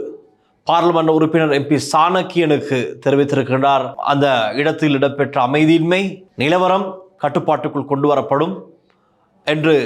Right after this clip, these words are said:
உறுதி அளித்திருக்கின்றார். ஆனால் அடுத்த நாள் காலை பாராளுமன்றத்துக்கு வந்த பொதுமக்கள் பாதுகாப்பு அமைச்சர் ஆனந்த விஜயபால ஒரு பல்டி அடித்திருக்கின்றார். அதாவது,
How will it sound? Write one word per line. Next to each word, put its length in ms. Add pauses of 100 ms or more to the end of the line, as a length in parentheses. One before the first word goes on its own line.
(280)
உறுதி 300
அளித்திருக்கின்றார். 760 (240)
ஆனால் 280 (460)
அடுத்த 400
நாள் 260 (100)
காலை 260 (180)
பாராளுமன்றத்துக்கு 840
வந்த 160 (840)
பொதுமக்கள் 500
பாதுகாப்பு 520
அமைச்சர் 320 (120)
ஆனந்த 340
விஜயபால 500 (500)
ஒரு 180
பல்டி 320
அடித்திருக்கின்றார். 720
அதாவது, 360